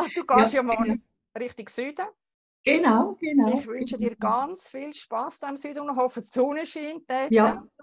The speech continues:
Speaker 2: das hoffe ich auch, wirklich. Aber in der Regel ist es auch ein Stück milder da unten. Und, äh, ja, ich freue mich schon sehr, dass wir jetzt, äh, ein paar Tage dürfen geniessen und entspannen. Genau, ja.
Speaker 1: <laughs> Also,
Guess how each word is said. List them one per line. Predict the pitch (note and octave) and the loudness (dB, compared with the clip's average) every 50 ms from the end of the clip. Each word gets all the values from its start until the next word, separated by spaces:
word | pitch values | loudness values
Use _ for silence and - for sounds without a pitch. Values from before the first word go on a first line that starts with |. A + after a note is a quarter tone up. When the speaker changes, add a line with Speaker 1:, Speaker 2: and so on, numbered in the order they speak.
| _ _ _ _ | _ _ _ _
Speaker 2:
das | - G3 F#3+ - | -2 -2 0 2
hoffe | G#3 G3 G3 G3 - G3+ | 2 2 2 2 2 2
ich | F#3 | 4
auch, | - D3+ E3 F#3 A#3 A#3+ G3+ | 4 4 4 4 4 4 2
wirklich. | G3 G#3+ A#3+ A#3 - - C#4+ D#4 A4 G#4 - - - | 2 2 2 0 -2 -2 -2 0 0 0 -2 -2 -2
Aber | - G3 G3+ | 0 2 4
in | G#3+ G#3 | 4 4
der | G#3 | 4
Regel | G3+ G#3+ A3+ A3+ | 4 4 4 2
ist | G#3 - - | 2 2 0
es | G3 | 0
auch | G3 G3 F#3+ | 0 2 2
ein | F#3+ G3+ | 0 -2
Stück | - - - A#3+ A#3 - - A#3 | -2 0 0 0 0 2 4 6
milder | G#3+ A3 A#3 A#3+ C4+ C#4 C4+ C4+ C4 | 6 6 6 6 4 2 0 0 0
da | C4 B3+ | 0 2
unten. | B3 A#3+ A#3 B3 B3+ B3+ B3+ - - - - - - - - _ - | 4 4 4 4 2 -2 -6 -12 -18 -18 -16 -16 -16 -16 -16 _ -6
Und, | G#3 F#3+ F#3+ F#3+ F#3+ G3 G3 G3 F#3+ G3 | -2 0 0 2 2 0 0 -2 -2 -4
äh, | G3 F#3+ F#3 F#3 F#3 F#3 | -4 -4 -2 -2 -2 0
ja, | - F#3 F#3 G#3+ B3 - - | 2 2 2 2 2 0 -6
ich | - | -10
freue | - - D#3 D#3+ F3 | -4 -2 0 0 2
mich | F#3+ F3 - | 0 0 -2
schon | - E3 | -4 -6
sehr, | - - D3 C#3+ D3+ | -6 -6 -6 -6 -6
dass | - D#3 - E3 | -6 -8 -8 -8
wir | D#3 D#3+ | -8 -8
jetzt, | D#3+ - - | -8 -8 -8
äh, | E3+ | -8
ein | E3 D#3+ D#3+ | -8 -8 -8
paar | - - - - _ | -8 -10 -12 -12 _
Tage | - - - _ | -14 -16 -16 _
dürfen | - E3 - _ - - - - - _ - | -14 -16 -14 _ -14 -14 -14 -16 -20 _ -4
geniessen | - - F#3+ F3 E3 D#3+ E3 E3 - F3+ E3 D#3+ | 2 4 6 6 6 4 2 0 -2 -4 -2 -2
und | D#3+ D#3+ - - | -2 -4 -4 -4
entspannen. | E3+ F3 - - - - - - - F3 - _ | -6 -8 -8 -8 -8 -6 -6 -4 -6 -6 -6 _
Genau, | - F3+ F3 D#3+ D3+ C#3+ - E3+ | -4 -2 -2 -2 -2 -4 -6 -6
ja. | - - - - | -6 -6 -8 -10
Speaker 1:
<laughs> | - - | -14 -14
Also, | - - - - - - | -12 -12 -10 -10 -12 -14